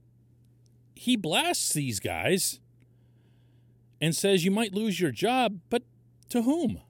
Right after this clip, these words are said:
To whom? Out of the receivers, what can you do? Just kind of, uh, hasten the rotation, I guess,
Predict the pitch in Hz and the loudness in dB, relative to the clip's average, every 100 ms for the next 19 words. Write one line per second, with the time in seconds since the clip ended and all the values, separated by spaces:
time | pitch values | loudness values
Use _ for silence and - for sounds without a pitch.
0 | _ _ _ _ _ _ _ - 233 247 | _ _ _ _ _ _ _ -6 0 0
1 | 349 190 - _ _ _ _ _ _ _ | 0 -6 -8 _ _ _ _ _ _ _
2 | _ _ _ - 214 269 202 175 147 - | _ _ _ -6 -2 0 2 4 2 0
3 | 240 196 123 123 185 - 160 156 135 147 | 0 2 0 0 -4 -2 -4 -2 0 0
4 | 95 98 - 127 117 82 76 _ _ _ | 0 -4 -6 -4 -2 -4 -8 _ _ _
5 | _ _ - - _ - - - - - | _ _ -20 -20 _ -20 -20 -20 -20 -20
6 | - - _ _ _ _ - - - - | -20 -20 _ _ _ _ -20 -14 -14 -8
7 | - 123 - 143 127 104 110 98 110 131 | -2 0 0 0 0 0 0 0 0 0
8 | - 190 196 165 196 240 - - | 0 -2 -2 2 2 2 -4 -8